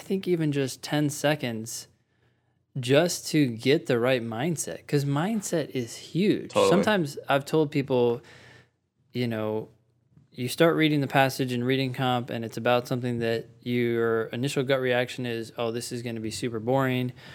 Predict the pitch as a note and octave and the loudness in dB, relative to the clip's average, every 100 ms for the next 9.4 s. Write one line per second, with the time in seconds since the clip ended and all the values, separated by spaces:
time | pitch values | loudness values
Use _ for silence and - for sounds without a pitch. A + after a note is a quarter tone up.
0 | - - C3+ B2+ B2 B2 C#3+ C#3 - - | -20 -10 -4 -4 -4 0 0 0 -10 -16
1 | _ _ _ _ _ _ _ - - D3+ | _ _ _ _ _ _ _ -8 6 8
2 | C#3+ C#3+ D3 C3 C3 C3 C#3 C#3 C3+ B2 | 8 6 4 4 0 2 6 6 4 0
3 | C3+ B2 C#3+ C#3+ A#2 G#2 C3 D3 D#3+ D3 | 2 6 6 4 -2 0 2 4 4 6
4 | D3 C#3+ B2+ C3 B2+ B2 - - - - | 6 4 4 2 2 0 -4 -20 -20 -20
5 | _ _ - A#2 G#2 G#2 B2 B2 - B2+ | _ _ -10 -8 -8 -4 -4 -4 -8 -8
6 | - B2 A#2 G#2+ G#2 - _ _ _ C3 | -6 -4 -4 -4 -8 -14 _ _ _ -2
7 | C3 B2 A#2 A2 G#2+ - A#2+ A2+ G2 F2 | -2 0 0 0 -4 -8 -6 -4 -6 -12
8 | - _ _ _ - A#2+ G2 D#2+ - _ | -18 _ _ _ -10 -10 -10 -16 -20 _
9 | B2 C3 A#2 - | -2 0 0 -6